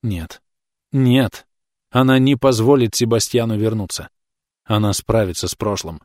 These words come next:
Она вернёт всё назад, станет целой, станет женщиной.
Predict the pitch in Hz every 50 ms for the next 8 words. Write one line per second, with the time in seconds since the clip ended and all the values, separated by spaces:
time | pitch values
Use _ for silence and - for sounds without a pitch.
0 | _ _ _ _ _ _ _ _ _ 110 117 135 143 135 123 127 127 131 131 135
1 | 127 - - - 123 117 113 113 113 104 90 - - _ _ _ _ _ _ _
2 | - - - 127 113 110 110 101 - - - 131 104 92 76 - _ _ _ _
3 | - - - 113 104 113 123 120 117 147 147 123 - - 95 87 78 82